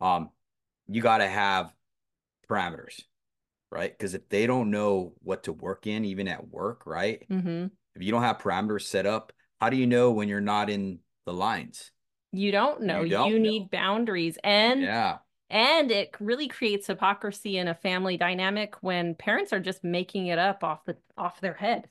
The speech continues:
Speaker 1: Yeah, is it going, right?
Speaker 2: Yeah, so we definitely recommend that parents get together. They discuss,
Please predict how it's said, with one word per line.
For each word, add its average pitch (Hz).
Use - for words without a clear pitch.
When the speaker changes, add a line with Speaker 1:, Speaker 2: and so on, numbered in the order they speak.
Speaker 1:
Yeah, 101
is 92
it 87
going, 101
right? 85
Speaker 2:
Yeah, 202
so 208
we 247
definitely 233
recommend 208
that 175
parents 196
get 185
together. 202
They 190
discuss, 185